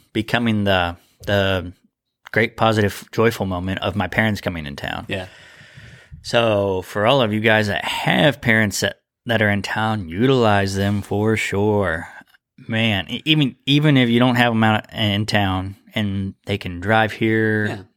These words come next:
Speaker 1: take advantage. I'm sure
Speaker 2: Yeah.
Speaker 1: the grandparents would love to see their grandkids. Take
Speaker 2: Yeah.
Speaker 1: advantage of it if you can.
Speaker 2: If you can. If it works.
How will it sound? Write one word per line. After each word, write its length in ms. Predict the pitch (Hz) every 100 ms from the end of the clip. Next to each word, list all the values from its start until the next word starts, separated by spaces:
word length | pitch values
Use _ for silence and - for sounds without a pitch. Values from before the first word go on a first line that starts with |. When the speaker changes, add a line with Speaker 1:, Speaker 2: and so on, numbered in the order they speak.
| _ _ _ _ _ _ - _ _ - _
Speaker 1:
take 200 | - 135
advantage. 540 | 98 82 90 107 85 90
I'm 280 | 98 90
sure 760 | 90 - - 131 117 104 92 - -
Speaker 2:
Yeah. 60 | - _ _ _ _
Speaker 1:
the 80 | 113
grandparents 720 | 107 101 95 101 95 101 - - _
would 160 | 110 98
love 260 | 101 98
to 80 | 87
see 180 | - 95
their 140 | 90
grandkids. 600 | 92 87 87 85 92 98 - _
Take 140 | 147
Speaker 2:
Yeah. 60 | 135
Speaker 1:
advantage 380 | 113 110 95 92
of 160 | 87
it 140 | - - _ -
if 180 | 107
you 80 | 110
can. 380 | 113 101 82 85 - -
Speaker 2:
If 140 | 107
you 80 | 101
can. 220 | 95 - _ _
If 160 | 135 98
it 40 |
works. 400 | 85 - -